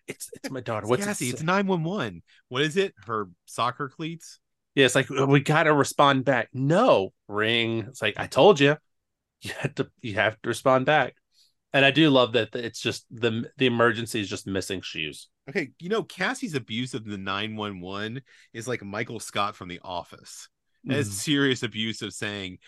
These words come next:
Speaker 2: "nine one one emergency" to a parental figure or anybody you work with. That is a serious abuse of that privilege.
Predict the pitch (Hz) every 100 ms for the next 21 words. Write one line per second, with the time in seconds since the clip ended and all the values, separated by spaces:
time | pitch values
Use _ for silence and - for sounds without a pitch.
0 | - 107 110 110 110 113 107 101 104 98
1 | 92 90 90 95 104 - 123 123 127 _
2 | - - 117 98 - 98 98 98 113 101
3 | 120 117 120 104 95 101 104 113 110 110
4 | 107 90 104 - 123 127 127 _ _ -
5 | 131 143 127 - 131 127 113 92 98 101
6 | 101 87 85 - 85 - - -